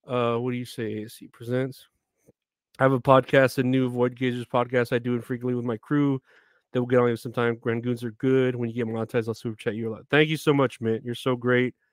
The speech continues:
You really are. I, I, I, it confuses me how great you are. It, it <laughs> is. It, I, I'm not used to people being so nice.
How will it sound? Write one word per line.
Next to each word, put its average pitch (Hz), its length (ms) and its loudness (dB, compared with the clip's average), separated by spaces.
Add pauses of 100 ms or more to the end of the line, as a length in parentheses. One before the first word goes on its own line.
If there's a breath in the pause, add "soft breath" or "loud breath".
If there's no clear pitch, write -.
(420)
You 143 100 0
really 190 200 12
are. 117 340 8
I, 120 160 0
I, 117 280 -4
I, 127 240 -2 (480 soft breath)
it 135 240 2
confuses 151 520 0
me 147 120 2
how 127 180 4
great 123 220 -2
you 117 160 0
are. 104 220 -6 (220)
It, 127 440 -2 (220)
it 196 580 4
<laughs> - 60 -10
is. 131 240 -6 (520 loud breath)
It, 113 200 -6
I, 117 300 0
I'm 117 220 -2
not 123 180 2
used 127 220 -4
to 127 80 -8
people 120 240 -4
being 120 220 0
so 117 180 -2
nice. 110 480 -4